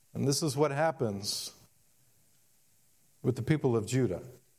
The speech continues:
As I mentioned, they made this treaty with Assyria.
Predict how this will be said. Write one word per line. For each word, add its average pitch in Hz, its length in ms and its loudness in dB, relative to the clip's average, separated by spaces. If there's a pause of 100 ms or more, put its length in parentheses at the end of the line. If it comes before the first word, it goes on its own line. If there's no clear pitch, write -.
(100)
As 117 140 4
I 127 100 4
mentioned, 135 500 0
they 117 80 4
made 120 280 2
this 110 200 0
treaty 123 520 0
with 101 420 -2 (1040)
Assyria. 104 640 0